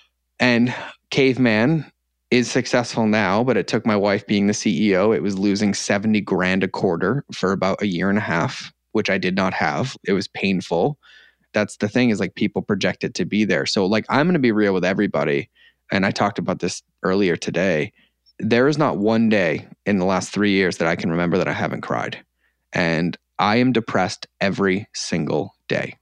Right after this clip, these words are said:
I wake up with no purpose, struggling,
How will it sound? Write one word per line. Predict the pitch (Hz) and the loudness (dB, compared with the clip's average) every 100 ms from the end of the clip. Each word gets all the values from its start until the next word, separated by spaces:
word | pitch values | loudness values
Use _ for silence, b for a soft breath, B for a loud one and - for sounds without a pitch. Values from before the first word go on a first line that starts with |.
| _ | _
I | 101 110 | 0 4
wake | 113 107 | 2 2
up | 92 87 - - | -2 -2 -8 -8
with | - 95 | -4 -2
no | 95 | -2
purpose, | 101 95 - 95 - - - b b b - | 0 -2 0 0 -2 -6 -10 b b b -8
struggling, | - - 110 87 95 90 110 | -4 0 0 0 0 0 -2